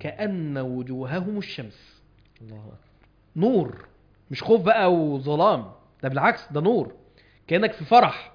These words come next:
Speaker 1: منور بقى البيت كله. "كأن وجوههم الشمس ويأتوا بحنوط من الجنة". ولما تيجي تخرج روحه، تخرج كالقطرة من في السقاء. عارف لما تجيب كوباية مية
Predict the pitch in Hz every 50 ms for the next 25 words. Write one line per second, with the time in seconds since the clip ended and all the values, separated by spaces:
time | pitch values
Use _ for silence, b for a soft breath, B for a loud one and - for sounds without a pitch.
0 | - - 151 170 190 214 214 196 190 180 165 160 190 196 185 180 156 190 202 -
1 | - 214 214 202 151 120 - - b b b b b b b b b b b b
2 | b b b b - 160 165 185 185 175 160 151 143 135 151 160 156 151 139 -
3 | - 127 110 101 - - - _ _ _ _ - 135 156 165 160 - 220 240 190
4 | 190 190 - 190 202 233 247 - 208 185 175 170 165 165 156 190 185 175 151 117
5 | 104 - - b b b b b b b b b b - - 151 170 185 185 170
6 | 160 160 160 170 175 175 175 170 196 233 233 208 - - - 196 190 180 190 220
7 | 233 220 185 208 202 226 233 233 - 220 214 214 208 - - - 196 185 180 -
8 | - 180 185 214 196 190 185 185 180 170 170 - 220 214 196 - - 208 - 208
9 | 202 180 - - - 131 147 147 156 156 156 175 190 - 180 156 175 180 175 180
10 | 185 190 185 165 127 -